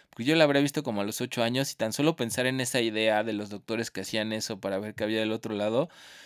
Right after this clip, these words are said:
también me dejó como muchas cosas en la imaginación. Ya nunca la volví a ver, pero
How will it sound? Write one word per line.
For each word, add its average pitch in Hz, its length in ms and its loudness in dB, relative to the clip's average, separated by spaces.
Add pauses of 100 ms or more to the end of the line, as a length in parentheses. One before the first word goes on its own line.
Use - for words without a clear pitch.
(440)
también 127 240 6
me 165 60 6
dejó 143 180 2
como 147 160 6
muchas 139 320 0
cosas 147 200 2
en 131 100 0
la 117 60 0
imaginación. 113 800 -2 (300)
Ya 135 140 4
nunca 180 260 6
la 160 100 8
volví 120 320 4
a 127 120 6
ver, 127 280 2
pero 92 380 -4